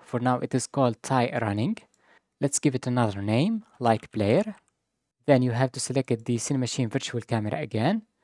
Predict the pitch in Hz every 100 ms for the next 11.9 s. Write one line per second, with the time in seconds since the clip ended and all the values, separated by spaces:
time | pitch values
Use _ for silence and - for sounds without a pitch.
0 | _ _ _ - 117 107 165 160 160 123
1 | - 107 120 208 202 135 120 113 139 -
2 | 127 107 101 98 101 - 233 - _ _
3 | _ _ - 117 127 170 113 104 127 151
4 | 143 139 127 131 117 - - 117 107 -
5 | 104 143 214 _ _ _ - 139 156 165
6 | - 143 135 139 - 170 151 - 151 -
7 | 120 107 - 107 147 214 - _ _ _
8 | _ _ 127 - 139 123 - 165 127 123
9 | 185 143 110 156 139 135 - - - -
10 | 104 143 190 - _ _ _ _ _ _
11 | 123 117 107 120 - 151 127 147 -